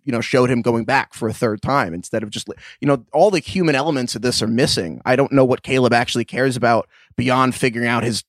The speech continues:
memories. Uh, and I just, so desperately, as we enter a fourth season, if they're gonna tell the story, again, if we follow this path of season one is robot world with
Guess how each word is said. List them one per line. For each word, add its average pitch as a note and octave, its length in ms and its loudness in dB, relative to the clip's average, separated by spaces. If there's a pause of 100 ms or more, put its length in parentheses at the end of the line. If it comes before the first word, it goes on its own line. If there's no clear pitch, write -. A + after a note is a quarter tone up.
(320)
memories. B2+ 640 -2 (560)
Uh, A2+ 400 0
and B2 100 2
I B2 120 2
just, A#2+ 280 -2 (720)
so - 240 2
desperately, B2+ 720 -2
as A#2 160 0
we B2 100 0
enter B2+ 140 2
a A#2 60 -2
fourth A#2 260 -8
season, A2+ 380 -2
if - 160 -10
they're A#2 100 2
gonna B2+ 220 0 (260)
tell C#3 240 2
the A#2+ 80 -2
story, C3 400 2
again, A#2+ 240 0
if A2 80 -10
we B2+ 80 -6
follow C#3 220 2
this B2 140 -2
path B2 340 0
of A2+ 160 -6 (260)
season C#3+ 360 -2
one C3+ 120 4
is A#2+ 140 -2
robot C3 380 4
world B2+ 340 2
with A#2+ 100 -8